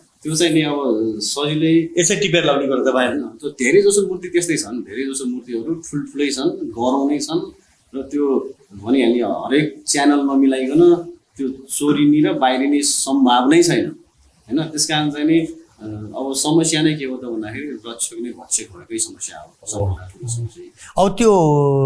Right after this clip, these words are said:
Speaker 2: रक्षक, accountability, जवाफदेहीको कुरा आउँछ नि, वर्षौँ अगाडिको होला, यो चोरीको श्रृङ्खला जुन छ नि, स्थानीय गुन्डा या चोर जसलाई लगाउँछ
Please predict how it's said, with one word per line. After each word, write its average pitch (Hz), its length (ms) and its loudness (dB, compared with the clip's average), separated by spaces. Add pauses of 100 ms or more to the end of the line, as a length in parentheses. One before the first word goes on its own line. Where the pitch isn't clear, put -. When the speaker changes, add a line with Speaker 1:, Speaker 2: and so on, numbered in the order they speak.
(400)
Speaker 2:
रक्षक, 208 440 -2 (680)
accountability, 180 680 4
जवाफदेहीको 170 600 4
कुरा 143 180 2
आउँछ 135 220 2
नि, 147 320 2 (420)
वर्षौँ 165 600 2
अगाडिको 147 400 4
होला, 117 500 2 (240)
यो 185 320 6
चोरीको 202 580 4
श्रृङ्खला 165 600 4
जुन 143 180 2
छ - 80 2
नि, 151 300 2 (800)
स्थानीय 185 640 2
गुन्डा 156 460 4 (840)
या 147 220 4
चोर 170 580 0 (320)
जसलाई 170 320 2
लगाउँछ 180 440 4